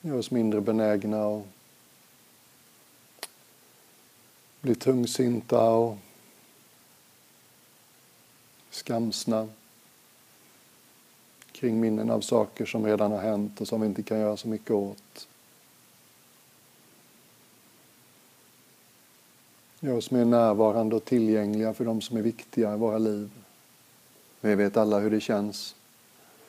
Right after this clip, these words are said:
att hänga med någon som har fullt upp med sina tankar, som tycks formulera sig medans vi pratar. Det är inte roligt att prata med dem. Ingen magi uppstår.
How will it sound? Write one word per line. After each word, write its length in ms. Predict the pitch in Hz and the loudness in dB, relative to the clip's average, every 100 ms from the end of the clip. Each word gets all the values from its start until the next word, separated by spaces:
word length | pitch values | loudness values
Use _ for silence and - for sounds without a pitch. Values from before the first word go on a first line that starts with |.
| - - _ | -20 -20 _
att 120 | 110 107 | -4 0
hänga 260 | 110 107 | 2 2
med 140 | 107 110 | 2 2
någon 200 | 107 98 | 0 -2
som 140 | 110 | -2
har 100 | 104 | -4
fullt 340 | - 110 - | 0 -2 0
upp 200 | 107 - | -2 0
med 140 | 104 98 | -6 -4
sina 260 | 107 98 | -2 -4
tankar, 500 | 95 104 98 - 110 117 - - _ _ _ _ _ _ _ _ _ - - - _ _ | -4 -6 -6 -6 -8 -8 -18 -20 _ _ _ _ _ _ _ _ _ -20 -20 -20 _ _
som 160 | 113 101 | -6 -4
tycks 280 | 110 104 - | -2 -4 -2
formulera 640 | 107 101 104 101 98 98 | -2 0 2 2 0 -2
sig 240 | - 107 101 | -4 -2 0
medans 360 | 101 101 - | -2 -2 -6
vi 60 | 101 | -8
pratar. 580 | - 104 92 - 101 - 131 _ _ _ _ _ _ _ _ _ _ _ - | -4 -4 -4 -6 -8 -8 -16 _ _ _ _ _ _ _ _ _ _ _ -8
Det 80 | |
är 20 | 104 | -6
inte 160 | 107 | -2
roligt 460 | 110 101 98 98 - | -2 -2 -4 -4 -8
att 60 | |
prata 340 | - 101 - 101 | -6 -6 -4 -6
med 200 | 98 98 | -6 -8
dem. 120 | 104 117 - _ _ _ _ - _ - _ _ - | -10 -16 -20 _ _ _ _ -20 _ -20 _ _ -6
Ingen 260 | 104 98 | -4 -2
magi 420 | 101 98 101 95 101 | -2 0 0 0 -4
uppstår. 500 | 101 - - 107 | -8 -10 -8 -6